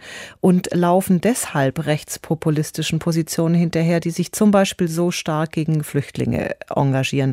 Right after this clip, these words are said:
Jedenfalls betrifft es vor allem die Mittelschicht. Es gibt die Rede von Andreas Reckwitz, der die Gesellschaft der Singularitäten analysiert, die solche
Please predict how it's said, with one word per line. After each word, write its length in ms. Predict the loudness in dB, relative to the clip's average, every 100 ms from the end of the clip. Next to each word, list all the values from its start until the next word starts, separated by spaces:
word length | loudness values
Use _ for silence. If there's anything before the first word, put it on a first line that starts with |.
| -4 -16 -16
Jedenfalls 960 | 0 2 2 -2 0 2 4 2 -2 -4
betrifft 380 | -2 0 0 -2
es 100 | -4
vor 200 | -2 2
allem 220 | 4 4
die 100 | 4
Mittelschicht. 680 | 2 2 -2 0 -2 -2 -6
Es 160 | -2
gibt 300 | -2 -4 -4
die 80 | 0
Rede 280 | 2 2 0
von 180 | -4 -2
Andreas 500 | -2 0 0 -2 -6
Reckwitz, 640 | -2 -2 -2 -2 -4 -2
der 180 | 0 0
die 140 | 0
Gesellschaft 560 | -2 0 0 2 -2 0
der 100 | 0
Singularitäten 1040 | 4 4 4 2 2 -2 -2 -4 0 -2
analysiert, 920 | 2 2 2 2 0 0 0 0 -2 -2
die 100 | 0
solche 420 | 0 0 0